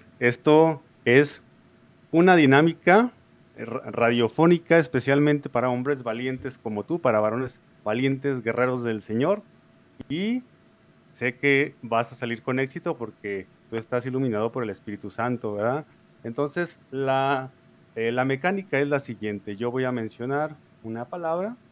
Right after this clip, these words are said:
y tú vas a responderme simplemente con una sola palabra también, lo que primero te venga a tu mente. ¿Estás de acuerdo?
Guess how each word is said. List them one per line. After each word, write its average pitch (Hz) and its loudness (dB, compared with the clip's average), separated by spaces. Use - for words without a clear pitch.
y 117 -10
tú 135 -6
vas 131 -2
a 151 -2
responderme 135 -2
simplemente 143 -2
con 123 -4
una 135 -2
sola 127 -6
palabra 110 -4
también, 147 -4
lo 110 -6
que 110 -8
primero 143 -4
te 113 -6
venga 113 -4
a - -20
tu 98 -12
mente. 92 -12
¿Estás 120 -6
de 135 -2
acuerdo? 151 -2